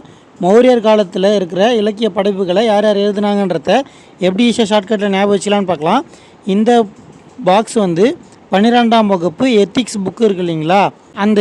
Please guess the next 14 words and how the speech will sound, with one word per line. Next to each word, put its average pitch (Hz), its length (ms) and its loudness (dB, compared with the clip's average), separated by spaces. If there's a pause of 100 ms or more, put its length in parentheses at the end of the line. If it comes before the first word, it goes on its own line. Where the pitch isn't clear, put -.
எத்திக்ஸ் 208 420 -2
புக்கில் 208 340 2 (440)
தொண்ணூறாவது 233 580 4
பக்கத்துல 180 440 -2
இருக்கு. 156 280 0 (360)
நோட்ஸ் 226 320 2
ரெஃபர் 208 340 2
பண்றவங்க 190 400 2 (100)
அந்த 208 220 2
பேஜ் 220 260 2
நம்பர் 196 300 2
பார்த்து 185 300 0
ரெஃபர் 202 280 -2
பண்ணிக்கோங்க. 165 460 -2